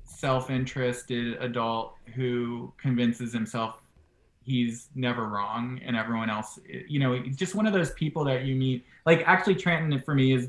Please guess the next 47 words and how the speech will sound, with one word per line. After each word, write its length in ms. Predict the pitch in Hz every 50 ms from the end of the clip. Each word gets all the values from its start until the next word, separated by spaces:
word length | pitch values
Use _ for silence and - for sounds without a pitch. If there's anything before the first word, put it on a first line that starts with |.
| - -
based 340 | - 120 120 120 - - -
more 180 | 123 120 123
on 120 | 123 120 117
people 260 | - 127 123 120 117
that 120 | 113 107 104
I 100 | 101 98
know, 260 | 98 98 104 127 139 - - _ _ _ - _
but 200 | - 143 139 143
people 300 | - - 190 190 196 190
that, 260 | 165 170 160 151 147
like, 220 | 147 143 135 127 135
never 360 | 135 127 131 135 143 160 180
take 260 | 170 - 170 151 139 139
responsibility, 1000 | 135 123 - - 120 113 110 - - - 113 113 113 113 117 117 113 113 - -
and 420 | 120 117 117 113 113 113 113 110 - - - - - - - - - - - - - - - _ - - - - -
they're 160 | 160 165 160
kind 260 | - - - 185 190 208
of 120 | 175 156
maddening 440 | 151 147 143 147 151 156 160 156 151
to 60 | 147
even 220 | 147 143 135 131
talk 320 | 127 - - 127 127 127 -
about 320 | 139 147 147 143 139 139
because, 420 | - - - - 135 123 117 - 127
like, 300 | 120 113 113 - - -
to 100 | - -
talk 300 | - 143 135 127 - -
to, 300 | - - 147 139 143 156
because 380 | 165 156 139 - 143 131 120 -
the 80 | - 131
more 160 | 131 131 139
you 100 | 139 135
talk 240 | - 135 131 131 131
to 80 | - 156
'em, 100 | 147 143
you're 120 | 135 127
like, 220 | 120 120 117 113 - - -
"Wait, 240 | 170 202 208 143 -
am 140 | 120 113
I 100 | 113 120
the 100 | 135 170
crazy 380 | 175 - - 185 190 185 185 190
one 200 | 190 190 190 190
here? 280 | 180 196 196 190 190 143
No, 200 | 180 214 214 202
no, 340 | 196 196 165 120 110 - - -
you're, 300 | 143 151 170 170 -